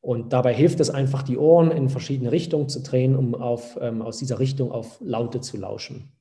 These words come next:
Diese Bewegung der Ohren wird von Muskeln gesteuert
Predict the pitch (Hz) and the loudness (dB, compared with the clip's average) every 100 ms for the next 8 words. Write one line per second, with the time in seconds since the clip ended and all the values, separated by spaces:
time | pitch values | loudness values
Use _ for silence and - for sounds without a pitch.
0 | _ _ _ _ _ _ _ _ _ _ | _ _ _ _ _ _ _ _ _ _
1 | _ 151 135 127 113 127 233 240 143 131 | _ -4 -2 -2 2 6 6 6 4 4
2 | 139 185 175 131 135 - 123 123 220 - | 4 4 4 2 -2 0 0 2 0 0
3 | - 165 117 101 - 101 101 123 - | 0 0 0 -4 -8 -8 -8 -8 -12